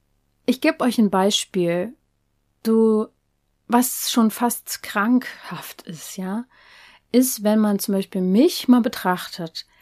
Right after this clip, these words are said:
ähm, ich bin mit der Zauberhautgeschichte rausgegangen, mit Haut und Sensibelkeit und so weiter. Und als ich schwanger war, hatte ich wieder ein bisschen Hautprobleme bekommen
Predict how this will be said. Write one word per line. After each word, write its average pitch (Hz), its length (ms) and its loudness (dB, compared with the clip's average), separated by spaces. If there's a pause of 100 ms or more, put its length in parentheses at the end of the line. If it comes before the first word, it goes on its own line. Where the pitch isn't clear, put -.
(480)
ähm, 196 1000 0 (120)
ich - 120 -16
bin 190 160 -2
mit 185 180 -6
der 185 420 -4
Zauberhautgeschichte 226 880 0
rausgegangen, 196 540 0
mit 196 320 -8
Haut 220 460 6
und 214 140 -2
Sensibelkeit 208 1600 -4
und 202 120 -6
so 196 100 -8
weiter. 185 320 -10 (640)
Und 220 240 0
als - 140 -4
ich 226 100 -2
schwanger 247 320 2
war, 277 140 2
hatte 247 160 -2
ich - 140 -4
wieder 226 140 4
ein 208 100 2
bisschen 202 300 -2
Hautprobleme 202 480 0
bekommen 190 580 0